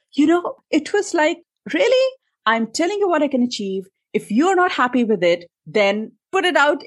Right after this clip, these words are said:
in a more professional way or in a, you know, it,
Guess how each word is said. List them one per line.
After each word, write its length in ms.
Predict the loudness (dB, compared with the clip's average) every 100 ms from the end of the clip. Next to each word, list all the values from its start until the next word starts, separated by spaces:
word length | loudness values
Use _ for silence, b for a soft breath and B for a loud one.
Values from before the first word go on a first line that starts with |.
| 0
in 120 | 2
a 40 |
more 200 | 2 0
professional 560 | -6 -4 -4 -2 -2 0
way 220 | 0 0
or 140 | -2 0
in 140 | 0
a, 160 | 0 -4 _ _ _ _
you 140 | -4 -4
know, 320 | -4 -8 -10 -6
it, 200 | -6